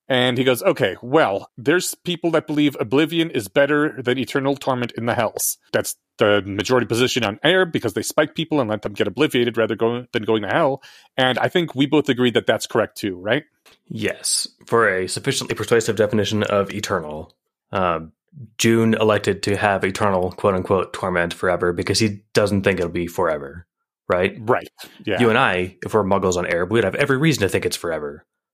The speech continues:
Speaker 1: Exactly.
Speaker 2: So yeah, sign me up for a jar, please.
Speaker 1: Yes. Uh, and he goes on to say that some people stare into the Infernoscope and decide that it would be better if all creation were destroyed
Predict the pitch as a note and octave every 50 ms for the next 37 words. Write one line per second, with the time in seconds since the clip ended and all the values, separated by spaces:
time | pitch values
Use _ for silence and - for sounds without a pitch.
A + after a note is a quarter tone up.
0 | _ _ C#3+ B2+ A#2 F#2+ - G3 - - B2 A#2+ G2+ D#2+ - - A#2+ A2 A2+ A#2
1 | A2 F#2+ - A#2+ G#2+ F#2+ G#2 G2+ F2+ D#2+ D#2+ E2 E2+ D#2+ D2+ D#2+ E2 - - -
2 | _ _ _ _ _ _ _ _ - A2+ A2 A#2 G#2+ - - - - - - -
3 | _ _ _ _ - - - - - - - _ _ - A#2 A2+ A2 A2 A2+ -
4 | - C#3 B2+ B2+ B2 - D3 E3 C#3+ F3+ F#3 F3 D#3+ D#3+ E3+ E3+ D3+ - - C3+
5 | A#2+ C3+ B2 A#2 A2 A2 A2+ - - - - - - F3+ - - E3+ - - F3+
6 | F#3+ F#3 - - - C#3 C#3 D3+ - D#3+ D3+ F3 F#3 F#3 - - C3+ B2+ A#2+ -
7 | - - A#2 A2+ C#3+ - - - C3 B2 C3 - - - C3+ D3+ F3 D#3+ E3+ D3+
8 | E3 F3 E3 D3 D#3 C3 A2+ C#3 C#3 D3 E3+ F3+ - - - - - - C3+ F3
9 | - - - D#3 D#3+ F#3 F3+ - E3 D3+ C#3+ D#3+ D#3 C#3+ - - - F3+ F3+ D#3+
10 | A#2 G#2 A2 A2